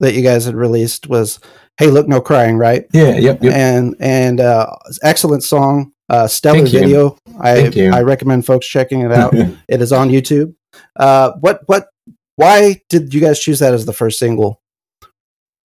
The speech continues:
Speaker 2: Um, I felt that that song was probably the only song on the record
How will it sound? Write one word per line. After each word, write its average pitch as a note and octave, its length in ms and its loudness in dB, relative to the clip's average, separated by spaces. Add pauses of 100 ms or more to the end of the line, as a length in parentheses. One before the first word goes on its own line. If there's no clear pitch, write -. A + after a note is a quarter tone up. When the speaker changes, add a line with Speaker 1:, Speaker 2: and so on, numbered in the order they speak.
(760)
Speaker 2:
Um, E3+ 1400 4 (500)
I G3+ 300 2
felt G3 760 0
that C3 280 -6
that D3 400 0 (100)
song C#3 1200 -4
was A#2+ 360 -2
probably B2+ 520 -2
the A2+ 200 -6
only B2 520 -2
song A#2 540 0
on G#2+ 140 -4
the G#2 100 -6
record G2+ 680 -2